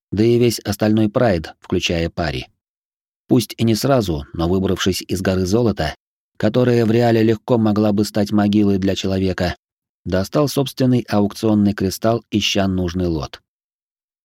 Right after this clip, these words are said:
«Что в вашу занугу здесь происходит?» Слияние с тенью, помноженное на слепоту, сделало бездну довольно эмоциональной. Но её можно понять. Звон миллиона монет, помноженный на мой мат,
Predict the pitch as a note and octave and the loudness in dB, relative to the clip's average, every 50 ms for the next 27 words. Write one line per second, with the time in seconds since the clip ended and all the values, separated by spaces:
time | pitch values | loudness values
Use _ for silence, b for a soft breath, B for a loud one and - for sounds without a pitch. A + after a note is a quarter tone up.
0 | _ _ _ _ - - - _ - A3 G#3 F#3+ F3 F3 G#3 F#3+ - - G3+ F3+ | _ _ _ _ -2 -2 0 _ 4 4 4 4 4 4 4 4 4 2 2 4
1 | G3+ F#3+ F#3 F#3+ F3 F#3 F#3 E3 F#3+ F3 - _ F#3 F#3+ F#3 F3 - - - C#3 | 4 4 4 4 4 4 4 4 2 2 2 _ 0 0 2 0 0 0 0 2
2 | A#2+ G#2+ A2 G#2 - _ _ _ _ _ _ _ _ _ _ _ _ _ _ - | 2 2 0 -2 -4 _ _ _ _ _ _ _ _ _ _ _ _ _ _ -8
3 | - F2+ F2 F2+ G#2+ C3+ D3 D3+ D3+ D3 C#3+ C3 - - C#3+ D3 D3+ D#3 C#3+ C#3+ | -4 -2 -2 0 0 0 2 2 2 2 2 0 0 0 0 2 2 4 4 2
4 | D3 C#3 _ _ A2+ A2 A2+ A#2+ B2+ A#2+ A2 A2+ A2+ A2+ A2+ A2+ G#2+ A2 A2 G#2 | 2 0 _ _ -2 0 2 2 2 2 2 2 2 2 2 2 2 2 0 2
5 | - A2+ G#2+ - A2 G#2+ - A#2 G#2+ G#2+ G2+ - _ _ _ _ _ _ _ F#2 | 0 -2 0 0 -2 0 2 2 2 2 0 -2 _ _ _ _ _ _ _ -6
6 | F#2 G2 A2+ D3 D3+ D3 D3 D3 C#3+ C#3+ C#3+ C3+ B2 G#2+ A#2 A#2 G#2+ G#2 A2+ A#2+ | -4 0 0 2 2 2 2 2 2 2 2 2 2 2 2 2 2 0 0 0
7 | B2 A2+ G#2 A2 A2 A2 G#2+ G#2+ G#2+ G#2 G#2 A2 G#2+ G#2 _ _ _ _ _ _ | 2 2 0 0 2 2 2 2 2 2 2 2 0 -2 _ _ _ _ _ _
8 | - G2 F#2+ G2 G2+ - A2 A2 A2 G#2 F2+ D#2+ D2+ D2+ D2+ D2 D2 C#2 _ _ | -2 0 0 0 0 0 0 2 2 2 0 0 -2 -2 -4 -4 -6 -6 _ _
9 | _ _ _ _ _ _ _ _ _ _ _ - B2+ B2+ C3 B2+ B2+ B2 B2 B2+ | _ _ _ _ _ _ _ _ _ _ _ -4 -2 0 0 2 2 2 2 4
10 | B2 A#2+ A#2+ A#2+ A#2 G#2+ A2+ A2 - B2 B2 A2+ G2 D#2 C#2+ - - _ _ _ | 4 4 2 2 2 2 0 0 2 0 2 2 0 -2 -4 -8 -12 _ _ _
11 | _ _ _ _ _ _ _ _ _ - F#2 F#2+ F#2 A2 B2 B2+ B2 A#2 A2+ A2+ | _ _ _ _ _ _ _ _ _ -2 -2 2 2 2 2 4 2 2 2 4
12 | A2+ A2 G#2+ G#2 G2+ A2 A#2+ A#2+ A2 G#2+ G#2 G#2 G#2 A#2 A#2 - _ - F#2 F#2+ | 4 4 4 4 4 2 2 2 2 2 2 2 2 0 0 -4 _ -4 -2 0
13 | G2 G#2 A2+ G#2+ A2 A2 A2 G#2+ G#2+ G#2 G2+ G2 G2+ G2+ G2+ F#2+ G2 G#2+ A#2+ B2 | 0 0 0 0 0 2 2 4 4 2 2 2 2 0 0 0 0 0 0 -2
14 | - - | -6 -10